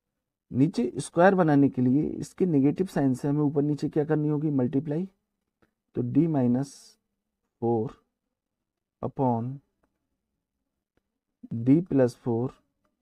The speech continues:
और d माइनस फ़ोर,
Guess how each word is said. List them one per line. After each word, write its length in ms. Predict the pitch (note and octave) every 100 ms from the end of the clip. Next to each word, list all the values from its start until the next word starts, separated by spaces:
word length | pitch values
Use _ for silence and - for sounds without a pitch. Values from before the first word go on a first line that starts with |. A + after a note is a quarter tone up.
| _ _ _ _ _ _ _ _ _
और 360 | - B2+ F3+ - _ _ - A#2+
d 200 | C#3 C#3
माइनस 360 | B2+ B2+ E3 -
फ़ोर, 340 | - G1+